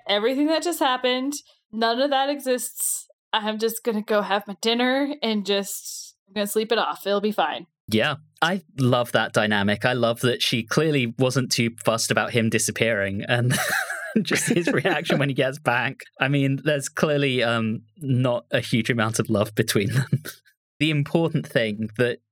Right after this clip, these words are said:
Speaker 2: changes the dynamic of the show is just as Joe is consoling him about Omega's death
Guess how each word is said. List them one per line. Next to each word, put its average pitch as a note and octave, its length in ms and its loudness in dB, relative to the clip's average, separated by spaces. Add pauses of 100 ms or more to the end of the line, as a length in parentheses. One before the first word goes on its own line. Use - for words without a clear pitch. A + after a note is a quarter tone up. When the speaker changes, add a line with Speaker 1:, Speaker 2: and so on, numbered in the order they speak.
Speaker 2:
changes C#3+ 580 0
the B2 100 0
dynamic A#2 560 0
of A2+ 100 -4
the A#2 80 -4
show F#2 360 0 (300)
is A2+ 560 0
just C#3 380 -2
as B2+ 440 0
Joe B2 320 0
is B2+ 120 0
consoling A#2+ 600 0
him A2+ 380 0
about A2 360 0
Omega's C3+ 400 0
death G#2 360 0